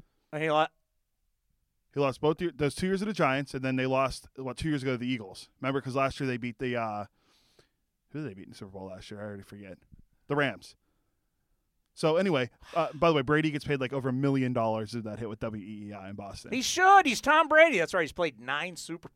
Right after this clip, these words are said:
Speaker 1: Bowls.
Speaker 2: Uh, also, do you remember the part where he, the
Speaker 1: <laughs> He's played in nine Super Bowls.
Speaker 2: Uh, even Belichick does a radio hit with them.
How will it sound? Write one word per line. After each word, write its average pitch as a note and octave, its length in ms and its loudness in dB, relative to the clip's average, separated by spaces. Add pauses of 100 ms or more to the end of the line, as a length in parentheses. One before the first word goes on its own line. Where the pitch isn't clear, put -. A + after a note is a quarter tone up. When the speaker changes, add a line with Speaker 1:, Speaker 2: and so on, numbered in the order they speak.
(100)
Speaker 1:
Bowls. - 220 -20
Speaker 2:
Uh, C#3+ 220 8
also, D#3+ 280 4
do C3+ 80 -2
you D3+ 60 0
remember D#3+ 180 2
the C#3+ 60 2
part D#3 200 2
where B2+ 100 -4
he, D3+ 120 -6
the B2+ 380 -2 (300)
Speaker 1:
<laughs> G#4+ 100 -2 (640)
He's E4+ 160 -12
played F4 320 -8
in A#3+ 140 -14
nine B3+ 100 -8 (200)
Super C#4+ 360 -10
Bowls. - 300 -20 (240)
Speaker 2:
Uh, C3+ 100 -4
even G#3+ 220 4
Belichick F3+ 420 6
does B2 220 -4
a B2+ 40 -4
radio B2 280 0
hit A#2 160 -8
with A2+ 100 -10
them. G2 200 -14